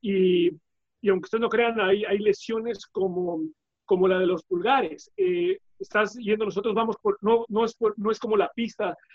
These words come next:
del karting o la pista de la Fórmula uno, que un piloto se puede dar trescientas, quinientas vueltas al circuito, se lo conoce de memoria. Nosotros tenemos un rally, que es un rally de aventura, donde no sabemos por dónde vamos a, a pasar, de hecho es un secreto,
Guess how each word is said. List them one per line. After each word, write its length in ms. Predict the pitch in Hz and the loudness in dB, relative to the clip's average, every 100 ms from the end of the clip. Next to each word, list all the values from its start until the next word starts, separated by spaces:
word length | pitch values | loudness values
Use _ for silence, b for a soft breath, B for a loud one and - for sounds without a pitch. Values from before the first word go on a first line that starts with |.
| b | b
del 280 | - 185 165 | 2 2 2
karting 400 | - 214 208 208 | 0 2 0 -2
o 60 | 190 | -2
la 160 | 170 | -4
pista 180 | 165 196 | -6 -6
de 60 | 190 | -4
la 80 | 156 | -4
Fórmula 340 | 180 185 165 | -2 -2 -2
uno, 320 | 185 220 208 | -2 -2 -4
que 140 | - 180 | -4 -6
un 100 | 185 | -4
piloto 320 | 190 196 208 | -2 0 -2
se 120 | - | -6
puede 220 | - 190 | -2 0
dar 260 | 185 185 185 | 2 0 -2
trescientas, 600 | 190 160 214 220 202 190 | -6 -6 -6 -6 -4 -8
quinientas 480 | - 185 208 214 202 | -6 -2 -2 0 -2
vueltas 300 | 202 202 185 | -2 -2 -6
al 80 | 156 | -8
circuito, 320 | 160 208 185 | -10 -12 -8
se 80 | 339 | -6
lo 100 | - | -6
conoce 280 | 180 254 | -4 -4
de 100 | 381 | -2
memoria. 320 | 370 349 403 453 b b _ | -2 0 0 -2 b b _
Nosotros 280 | - 202 214 | -4 0 0
tenemos 320 | 220 196 208 | 0 -2 -2
un 140 | 214 202 | -4 -4
rally, 340 | 208 208 220 - | -2 -2 -4 -6
que 60 | |
es 100 | 175 | -2
un 80 | 185 | -2
rally 240 | 165 190 202 | 0 2 2
de 80 | |
aventura, 580 | 160 165 165 226 226 208 - _ b _ | 2 -2 -8 -8 -4 -4 -6 _ b _
donde 200 | 202 185 | -2 0
no 80 | 190 | 0
sabemos 440 | 208 196 226 233 | 0 0 0 0
por 140 | - 190 | -2 -4
dónde 160 | 180 | -2
vamos 300 | 170 170 175 | -2 -4 -4
a, 220 | 160 147 143 | -2 -2 -4
a 220 | - 170 | -8 -8
pasar, 340 | 170 160 214 208 | -8 -4 -2 0
de 80 | |
hecho 140 | 175 190 | -2 -2
es 60 | |
un 80 | 190 | -4
secreto, 640 | - 190 - 220 208 202 | -4 -4 2 2 2 -4